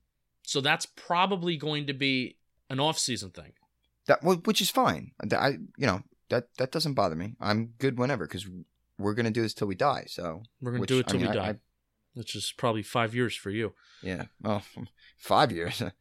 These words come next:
Speaker 1: Generous.
Speaker 2: I'll take fi-, I'll take five. That's all. That's very generous.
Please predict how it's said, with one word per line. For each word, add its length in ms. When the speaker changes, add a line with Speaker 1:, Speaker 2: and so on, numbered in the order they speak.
Speaker 1:
Generous. 360
Speaker 2:
I'll 60
take 80
fi-, 120
I'll 120
take 220
five. 320
That's 160
all. 100
That's 220
very 260
generous. 420